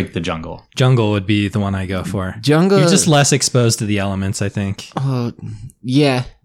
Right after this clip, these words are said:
Speaker 3: You're more exposed to, like, poisonous plants
Speaker 1: And
Speaker 3: and,
Speaker 1: bug
Speaker 3: like, you know,
Speaker 1: bites and
Speaker 3: bugs and stuff.
Speaker 1: Um,
Speaker 2: Yeah.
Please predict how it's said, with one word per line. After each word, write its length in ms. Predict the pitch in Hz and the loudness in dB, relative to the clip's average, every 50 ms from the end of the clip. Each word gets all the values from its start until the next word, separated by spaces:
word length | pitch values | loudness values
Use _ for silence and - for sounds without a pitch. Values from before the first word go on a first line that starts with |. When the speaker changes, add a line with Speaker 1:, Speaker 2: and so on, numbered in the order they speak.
| _ - | _ -2
Speaker 3:
You're 200 | 107 135 143 143 | 2 4 4 6
more 280 | 151 170 196 208 214 | 6 6 6 6 4
exposed 760 | 196 - - - - - - _ 165 160 156 156 139 - - | 2 0 -2 -6 -8 -8 -2 _ 2 4 4 2 0 -2 -2
to, 100 | 131 110 | 0 2
like, 360 | 104 104 98 92 - - - _ _ _ _ _ | 2 2 0 -2 -6 -14 -20 _ _ _ _ _
poisonous 600 | - - 120 117 110 107 110 104 101 92 90 - | 0 2 4 4 4 2 2 0 0 -2 -4 -6
plants 580 | - - - 110 101 95 95 95 87 - - - | -6 -4 -2 0 0 0 -2 -4 -4 -6 -4 -4
Speaker 1:
And 100 | 95 90 | -4 -4
Speaker 3:
and, 60 | 90 | -2
Speaker 1:
bug 100 | 87 87 | -2 -4
Speaker 3:
like, 120 | 90 85 - | -4 -4 -6
you 40 | 95 | -6
know, 60 | 90 | -4
Speaker 1:
bites 440 | 87 90 90 85 - - - - - | -4 -6 -8 -8 -10 -14 -14 -10 -10
and 100 | 98 - | -6 -4
Speaker 3:
bugs 340 | 104 101 98 95 92 92 107 | -2 -2 -2 -2 -4 -6 -6
and 180 | 95 98 98 | -6 -6 -8
stuff. 300 | - - - 92 95 101 - _ _ | -8 -10 -8 -8 -8 -10 -12 _ _
Speaker 1:
Um, 360 | 104 104 101 101 95 92 87 | -12 -10 -10 -8 -8 -8 -8
Speaker 2:
Yeah. 160 | 87 90 101 | -8 -10 -10